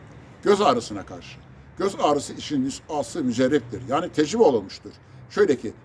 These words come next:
temiz bir kağıt üzerine üç defa Ayetül Kürsi'yi ve sonra Allahi nuru semavatı vel ardı ayeti kerimesini, kerimesini ve sonra Kul huvallahu ehadun inna fil ayni medde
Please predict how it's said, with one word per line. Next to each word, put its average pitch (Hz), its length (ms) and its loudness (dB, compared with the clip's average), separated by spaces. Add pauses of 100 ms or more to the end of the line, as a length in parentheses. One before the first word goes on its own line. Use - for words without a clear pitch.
(120)
temiz 156 280 -4
bir 123 80 -4
kağıt 110 320 -4
üzerine 113 320 -2 (120)
üç - 160 -12
defa 143 280 -6
Ayetül 123 340 -2 (100)
Kürsi'yi 131 340 -4
ve 127 80 0
sonra 147 320 -2 (320)
Allahi 135 500 2
nuru 147 280 0
semavatı 131 640 -2
vel 127 80 0 (120)
ardı 127 300 0 (100)
ayeti 131 300 -2 (120)
kerimesini, 113 640 -4 (640)
kerimesini 104 640 -2 (140)
ve 135 80 -2
sonra 131 460 2 (340)
Kul 190 120 -2
huvallahu 151 760 2
ehadun 143 560 -2 (140)
inna 143 500 -2
fil - 120 -8 (140)
ayni 143 280 2
medde 120 520 -2